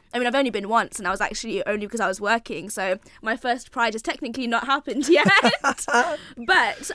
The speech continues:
Speaker 1: I enjoyed seeing it, and, um, I think that the problem is when we fail to carry over the same values that we have when those were initially starting off and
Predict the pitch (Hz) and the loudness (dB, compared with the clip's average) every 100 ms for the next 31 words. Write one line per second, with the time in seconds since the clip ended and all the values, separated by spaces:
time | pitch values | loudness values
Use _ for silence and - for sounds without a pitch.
0 | 277 330 359 359 349 349 - 370 403 320 | 2 4 6 4 2 2 0 0 2 4
1 | 240 220 - 226 247 262 277 277 277 - | 2 0 0 2 4 2 0 0 -2 -6
2 | _ - - - 254 277 339 - - 262 | _ -20 -20 -6 -4 -2 -4 -4 0 0
3 | - 262 - 285 302 302 311 - 247 233 | 0 -4 -4 -4 -4 -2 -4 -2 -4 -4
4 | 226 247 240 240 214 226 233 220 220 - | 0 2 2 -2 -6 -6 -6 -4 -6 -10
5 | _ _ 220 - 247 254 277 - 262 226 | _ _ -20 -4 0 2 0 0 -4 -2
6 | 247 240 240 233 220 190 185 196 285 285 | 0 0 2 0 -2 -4 -6 -6 -4 -4
7 | 277 240 262 233 185 170 220 196 214 240 | -2 0 0 -2 -8 -8 -6 -6 -6 -2
8 | 220 202 - - _ - 208 240 254 240 | -2 -2 -8 -20 _ -6 0 0 2 -2
9 | 247 226 226 214 196 240 311 - 226 - | -2 -6 -4 -2 -2 -4 -4 -8 -12 -8
10 | 202 220 208 208 220 - 202 202 | -10 -8 -8 -8 -10 -6 -4 -4